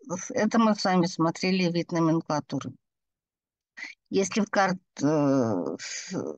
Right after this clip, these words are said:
если мне надо, например, использовать штрих-код, то здесь у меня, э, тоже он должен быть указан. Обратите внимание вот на что.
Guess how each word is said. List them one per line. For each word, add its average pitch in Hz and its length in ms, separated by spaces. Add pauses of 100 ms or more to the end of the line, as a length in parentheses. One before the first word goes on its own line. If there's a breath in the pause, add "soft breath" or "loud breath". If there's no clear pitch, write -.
если 185 840
мне 196 420
надо, 160 340
например, 160 600
использовать 165 600
штрих-код, 233 560
то 165 180
здесь - 360
у 156 60
меня, 170 340 (480 loud breath)
э, - 340 (300)
тоже 202 260
он 180 160
должен 180 420
быть 170 180
указан. 139 560 (440 loud breath)
Обратите 202 640
внимание 214 480
вот 175 180
на 151 120
что. 131 260